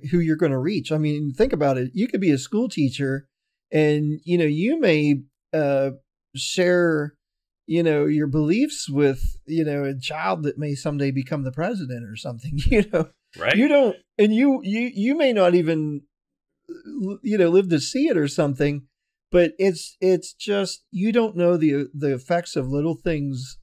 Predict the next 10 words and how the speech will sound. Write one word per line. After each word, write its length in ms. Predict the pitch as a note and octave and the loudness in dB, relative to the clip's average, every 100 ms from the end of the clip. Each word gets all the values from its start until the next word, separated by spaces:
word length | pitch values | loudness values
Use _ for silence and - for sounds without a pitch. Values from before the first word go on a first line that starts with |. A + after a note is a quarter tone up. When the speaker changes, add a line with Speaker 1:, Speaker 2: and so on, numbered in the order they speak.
| - | -10
Speaker 1:
on 180 | C#3 | -10
people 520 | C3 D3 C#3 C#3 C3+ C3 _ _ _ | -6 -6 -6 -6 -8 -10 _ _ _
that 180 | C#3+ C#3 | -4 -4
could 300 | - C#3+ C3+ | -4 -6 -6
impact 480 | D#3+ D#3 - C3+ - - | -8 -6 -4 -4 -6 -8
the 120 | C#3 | -8
rest 300 | C3+ C3 - | -6 -6 -8
of 100 | C3+ | -8
their 160 | C3 A#2+ | -6 -6
life. 480 | C3 C3+ A#2 - | -4 -6 -8 -14